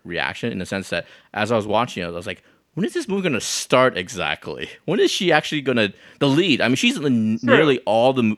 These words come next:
Speaker 1: scenes and stuff, but she doesn't
Speaker 2: Mm.
Speaker 1: really affect the plot. You know what I mean? And I, when I finally felt like, "Oh, she's gonna really get into this movie,"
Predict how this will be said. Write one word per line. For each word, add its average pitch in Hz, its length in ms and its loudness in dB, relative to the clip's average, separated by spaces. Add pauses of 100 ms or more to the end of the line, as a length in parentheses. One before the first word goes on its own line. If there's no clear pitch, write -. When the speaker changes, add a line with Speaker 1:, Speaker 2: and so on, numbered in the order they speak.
Speaker 1:
scenes 117 320 -2
and 165 80 -6
stuff, - 160 0 (160)
but - 100 -2
she - 140 -4
doesn't 330 300 0
Speaker 2:
Mm. 135 100 -6
Speaker 1:
really 170 340 2
affect - 520 -2
the - 80 -4
plot. - 500 -4 (140)
You 110 120 -2
know 120 60 6
what 131 80 6
I - 40 4
mean? 131 200 4 (340)
And 160 200 6 (360)
I, 151 100 2 (160)
when 151 140 4
I 151 100 6
finally 220 340 2
felt 180 180 2
like, 139 100 4
"Oh, 123 160 4
she's 139 220 -4
gonna 170 160 2
really 120 440 2 (220)
get 123 200 2
into 135 200 2
this 104 220 0
movie," 87 420 -4